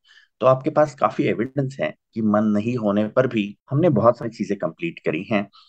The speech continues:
तो बस आप ये सोचकर चलिए कि हाँ, मन नहीं कर रहा है, लेकिन इसके बावजूद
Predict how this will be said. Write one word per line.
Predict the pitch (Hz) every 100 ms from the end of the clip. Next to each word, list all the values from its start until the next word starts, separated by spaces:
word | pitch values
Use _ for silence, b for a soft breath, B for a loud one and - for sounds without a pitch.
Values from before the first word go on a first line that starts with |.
| b _
तो | 113 110 104
बस | 92 87
आप | 69 - -
ये | 73 65
सोचकर | - - - - 110
चलिए | - 147 170
कि | 156 151
हाँ, | 147 214
मन | 160 123
नहीं | 139 156
कर | 147
रहा | 135
है, | 123 -
लेकिन | 104 104
इसके | -
बावजूद | 95 80 78 87